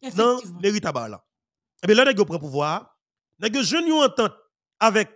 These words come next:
Speaker 1: et, et, et, et, et, et, et cartel mairie tabac,
Speaker 2: Mhm.
Speaker 1: yo fait l'argent, yo quitté là.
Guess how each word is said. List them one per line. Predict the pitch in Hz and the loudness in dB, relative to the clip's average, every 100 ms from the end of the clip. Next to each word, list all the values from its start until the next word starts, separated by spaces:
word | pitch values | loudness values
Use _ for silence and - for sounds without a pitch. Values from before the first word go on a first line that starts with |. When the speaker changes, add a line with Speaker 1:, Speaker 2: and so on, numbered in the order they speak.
| - | -2
Speaker 1:
et, | 214 | 0
et, | 214 220 208 | 2 2 2
et, | 214 208 | 0 -2
et, | 190 | -4
et, | 214 214 | -2 -2
et, | - 165 | -2 -8
et | |
cartel | - 190 233 214 | -4 -2 0 0
mairie | 196 175 | -2 -2
tabac, | 160 170 208 254 _ _ | -2 0 0 -2 _ _
Speaker 2:
Mhm. | 233 | -6
Speaker 1:
yo | 214 | -6
fait | - 196 | -2 0
l'argent, | 180 156 247 - | 0 0 -4 -4
yo | 190 | -6
quitté | - 180 185 | -6 -6 -4
là. | 135 113 | -4 -8